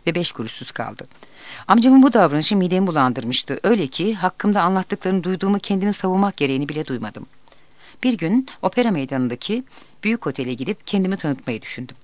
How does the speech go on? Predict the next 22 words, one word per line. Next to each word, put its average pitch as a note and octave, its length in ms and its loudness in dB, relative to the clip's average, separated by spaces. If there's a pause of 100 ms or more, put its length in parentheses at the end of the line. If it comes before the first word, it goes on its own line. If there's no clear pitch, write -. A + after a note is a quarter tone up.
(320)
Personel G#3+ 420 0
şefi - 320 -4
acilen F3+ 460 2
bir D#3+ 140 -6
bulaşıkçıya D3+ 460 -6
ihtiyaçları C3 480 -6
olduğunu B2+ 280 -6
söyledi. B2+ 400 -10 (480)
Düşündüğüm A#3 440 0
bu A#3 80 -2
tür G3+ 180 -2
bir G3 80 -4
iş - 200 -6
değildi F3+ 280 -4
ama D3+ 280 0 (180)
hiç - 220 -4
duraksamadan F3 640 0
işe, F#3 360 -2 (280)
yani F#3+ 240 0
tabakları F3+ 400 -2
yıkamaya C3+ 360 -4
başladım. - 460 -8